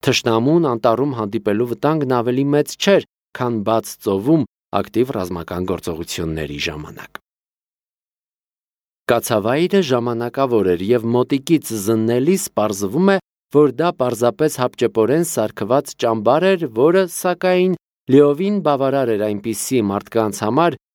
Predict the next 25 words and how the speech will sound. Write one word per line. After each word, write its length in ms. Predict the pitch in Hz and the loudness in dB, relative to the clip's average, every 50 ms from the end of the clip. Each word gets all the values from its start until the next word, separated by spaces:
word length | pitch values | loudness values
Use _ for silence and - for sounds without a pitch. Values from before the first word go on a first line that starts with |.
| _ _ | _ _
որոնք 260 | 165 175 196 208 214 - | 2 4 4 4 0 -4
սովոր 380 | - - 131 113 120 147 160 | -4 -2 -2 0 0 0 0
են 140 | 160 151 131 | 0 0 0
իրենց 260 | 117 104 113 113 101 - | 0 0 -2 -2 0 -2
ամբողջ 380 | 104 101 98 98 104 98 - - | -2 -2 0 -2 -4 -4 -6 -10
կյանքն 460 | - - 143 143 151 135 - - 113 | 0 0 0 0 0 -4 -4 -4 -2
անցկացնել 800 | 110 107 101 - - 107 101 101 - - 110 113 123 135 143 139 127 | -2 -2 -4 -4 -4 -4 -4 -4 -6 -6 -2 0 0 2 2 0 0
նման 360 | 113 104 98 98 101 110 110 | 0 0 -2 -2 -4 -2 -4
իրադրության 720 | 104 92 92 90 87 92 92 80 - - - 92 82 82 | -4 -4 -4 -6 -6 -8 -10 -8 -8 -6 -6 -4 -6 -6
մեջ։ 320 | 80 76 71 - - - - _ _ _ _ _ _ _ _ _ _ _ _ _ _ _ _ _ | -10 -12 -14 -12 -12 -12 -14 _ _ _ _ _ _ _ _ _ _ _ _ _ _ _ _ _
Միակ 400 | - 113 120 131 135 135 131 - | 2 4 4 4 4 2 0 -2
խարույկը, 640 | - - 104 101 104 117 135 151 151 131 - - 95 85 _ _ _ _ _ | -4 -4 -2 0 0 2 0 0 -2 -2 -6 -6 -6 -6 _ _ _ _ _
որ 200 | - 131 127 113 | 2 4 4 4
վառվում 420 | 113 117 113 117 107 127 151 147 | 2 2 0 0 -2 -2 -2 0
էր 120 | 139 120 101 | 0 -2 0
ճամբարի 460 | - 113 104 107 104 110 107 110 113 | -2 -2 -2 0 -2 -2 -2 -2 -4
կենտրոնում 640 | - - 98 101 101 - - 104 104 107 139 170 170 135 _ _ | -4 -2 -4 -4 -2 -4 -4 -2 0 2 2 2 2 0 _ _
մի 200 | _ - 117 120 | _ -2 0 0
մեծ 340 | 120 120 135 147 143 113 - - | 2 2 2 2 0 0 -4 -12
կաղնու 460 | _ - 104 95 90 92 95 98 98 | _ -2 -2 -2 -2 -2 -2 -2 0
մոտ, 240 | 110 147 185 202 196 - _ _ _ | 2 2 2 2 0 -4 _ _ _
սպասարկում 680 | _ - - - 147 143 - - 156 143 _ 185 180 175 | _ -16 -2 0 0 2 2 0 -2 -2 _ -2 0 2
էր 120 | 160 143 147 | 0 0 -2
ամբողջ 500 | - 117 123 120 113 104 120 143 139 - - | -2 -2 -2 -2 0 2 0 0 0 -4 -16
թափառախմբին։ 1000 | - - 117 98 - - 98 92 92 90 - - 92 90 85 82 90 80 71 71 | -10 -8 -8 -8 -6 -8 -8 -8 -8 -10 -10 -10 -10 -10 -8 -8 -8 -10 -10 -12